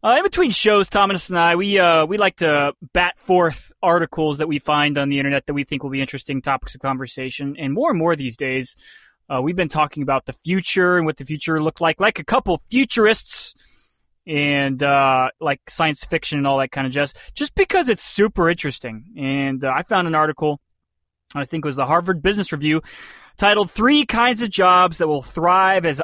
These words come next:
Automation Advances. And so I threw that at him. He read it, and then he threw a video back at me by, uh, uh, a YouTube, uh, guy named C G P Grey,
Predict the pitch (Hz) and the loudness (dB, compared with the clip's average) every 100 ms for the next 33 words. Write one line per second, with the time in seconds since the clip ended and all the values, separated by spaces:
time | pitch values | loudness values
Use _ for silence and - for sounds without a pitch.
0 | _ 180 180 196 160 156 156 170 165 170 | _ 2 2 2 0 -2 -2 -2 -2 -4
1 | - 165 135 139 147 143 131 120 113 123 | -6 -8 -4 -4 -2 -4 -6 -8 -8 -8
2 | 120 - 131 131 - - _ 170 175 208 | -8 -4 -4 -4 -10 -20 _ 0 0 0
3 | 190 175 165 160 170 156 170 165 165 165 | 2 4 4 4 2 -2 0 2 4 2
4 | - - 147 143 139 147 165 165 156 175 | -2 -6 -2 -2 -2 -2 0 -2 -2 0
5 | 165 160 175 170 160 165 156 156 156 220 | 2 2 0 2 2 2 0 -4 -2 0
6 | 240 202 214 - - _ - 151 151 156 | 2 2 0 -6 -20 _ 0 2 4 4
7 | 165 151 147 156 147 143 160 139 180 180 | 4 2 2 2 0 0 -2 -2 -4 -2
8 | 185 180 175 170 180 151 147 143 139 139 | 0 2 2 2 -2 -2 0 2 0 -2
9 | 151 151 151 147 143 - 190 170 170 - | -2 0 0 -2 -4 -2 -2 -2 -6 -2
10 | 156 147 185 185 147 156 | -4 0 2 2 2 0